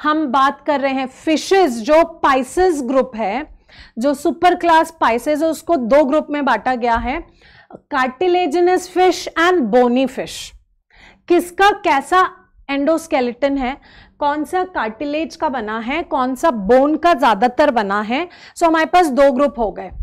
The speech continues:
chondrichthyes and osteichthyes। तो ये जो है, ये cartilaginous फिश को इंक्लूड करते हैं। So इस ग्रुप में कौन सी फिशेज आने वाली हैं,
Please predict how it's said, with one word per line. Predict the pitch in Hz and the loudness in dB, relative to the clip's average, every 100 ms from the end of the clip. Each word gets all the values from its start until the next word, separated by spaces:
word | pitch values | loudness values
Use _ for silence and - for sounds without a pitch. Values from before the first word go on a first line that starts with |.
| - - - - _ - - | -14 -18 -20 -20 _ -18 -6
chondrichthyes | 302 302 339 294 330 - - 381 359 - - - | -2 0 0 2 -2 -2 -4 -4 -4 -12 -18 -4
and | 294 330 330 | 0 0 0
osteichthyes। | 285 285 - 294 294 285 220 180 - _ - | -2 -2 -2 -2 -2 -4 -4 -4 -14 _ -2
तो | 294 320 320 - - - | 4 4 4 -4 -18 -8
ये | 214 262 349 | 0 4 4
जो | 370 370 392 | 6 6 6
है, | 359 370 | 6 4
ये | 339 349 349 | 2 -2 0
cartilaginous | 277 277 339 320 330 262 330 349 - | 0 0 -2 2 2 0 0 0 -2
फिश | 320 302 - | -6 -6 -6
को | - 330 | -2 -2
इंक्लूड | 302 285 - 294 302 311 240 | 0 -4 -6 -4 -2 -2 -2
करते | 294 226 - | -4 -4 -4
हैं। | 240 226 214 - - - 339 | -8 -8 -12 -18 -20 -4 -2
So | 330 | 2
इस | 339 311 | 2 2
ग्रुप | 302 349 - | 2 2 0
में | 320 349 | -2 0
कौन | 320 294 | -2 -2
सी | 320 | -6
फिशेज | 339 311 - 320 311 | -6 -6 -4 -4 -4
आने | 294 285 | -4 -4
वाली | 302 285 285 311 | -4 -4 -2 -2
हैं, | 359 | -2